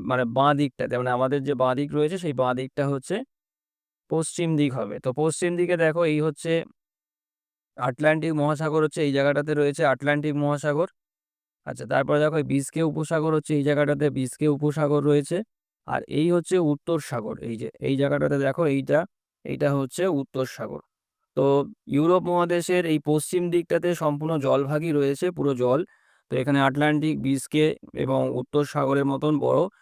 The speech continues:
মহাসাগর এবং সাগর রয়েছে এই জায়গাটাতে। এবারে আমরা দেখে নিই যে ইউরোপ মহাদেশের উত্তর দিক এবং দক্ষিণ দিকেতে কি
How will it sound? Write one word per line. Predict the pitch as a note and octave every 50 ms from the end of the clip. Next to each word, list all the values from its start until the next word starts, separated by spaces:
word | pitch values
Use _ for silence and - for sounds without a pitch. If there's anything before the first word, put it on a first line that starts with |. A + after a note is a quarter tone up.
| _ _ _ _
মহাসাগর | - B2 B2+ C3+ C#3 - D3 C#3+ B2+ C#3+ C3+
এবং | B2+ B2+ D3 F3+ F#3
সাগর | - C#3 C3 A#2 B2 B2+
রয়েছে | A#2 B2+ C3 C3+ C3+ B2 - C3+ - - - _ _ _ C#4+
এই | C#4+ C#3+ C#3
জায়গাটাতে। | C3 B2+ - - G#3 - - - - - _ _ _ _ _ _ _ -
এবারে | D3 D3 D#3 E3 F3
আমরা | E3+ E3+ F3 F3
দেখে | D#3+ D#3+ D#3+ D3+ F3+
নিই | F3 F3 F3
যে | E3 F3 E3+ E3+ E3+ D3+
ইউরোপ | C#3 C#3+ D3 D#3 E3 E3 -
মহাদেশের | D#3+ D#3+ D#3+ D#3+ E3 E3 D3+ E3 E3 D3+
উত্তর | C3+ C3+ C#3 - - D#3+ E3 D#3
দিক | C#3+ D#3+ E3+ D#3+
এবং | D#3+ D#3+ D3 D3+ D3+ D3+ D3+ - - C3
দক্ষিণ | C#3 C3+ C3 - - E3 D#3+ D#3
দিকেতে | D3+ D3 C#3 C#3+ C3 - F3+ A#3+ C#4 _ _ _ _ _ _ _ _ _ -
কি | E3+